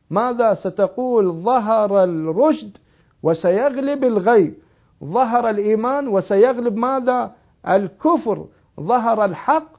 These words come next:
وسيغلب ماذا؟ الباطل". إذن هذه الطلعة، الطلعة الرشيدة، يعني حركة ماذا؟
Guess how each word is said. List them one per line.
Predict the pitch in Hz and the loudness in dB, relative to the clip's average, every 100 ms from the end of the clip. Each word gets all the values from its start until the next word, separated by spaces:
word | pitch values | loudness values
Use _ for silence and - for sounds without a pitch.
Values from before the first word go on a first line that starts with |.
| _ - | _ -4
وسيغلب | 180 190 190 240 233 202 | -2 0 0 0 -2 -4
ماذا؟ | 226 254 269 277 _ 160 | -4 -2 -2 -4 _ -6
الباطل". | 156 127 117 - - _ _ _ _ _ 135 | -6 -6 -12 -14 -20 _ _ _ _ _ -6
إذن | 156 | -4
هذه | 151 180 220 196 | -2 -2 0 0
الطلعة، | 185 - 208 208 240 277 - - | -2 -4 -4 -2 -4 -6 -12 -10
الطلعة | 147 - - 208 233 - 233 | -10 -10 -4 -4 -4 -6 -6
الرشيدة، | 220 190 180 - 247 247 202 143 143 120 _ _ - | -4 -2 -2 -2 -4 -2 -2 -4 -8 -10 _ _ -8
يعني | 147 151 175 | -6 -6 -8
حركة | 151 202 220 220 226 233 226 | -4 -2 0 -2 -2 -4 -4
ماذا؟ | 196 233 220 220 | -6 -4 0 0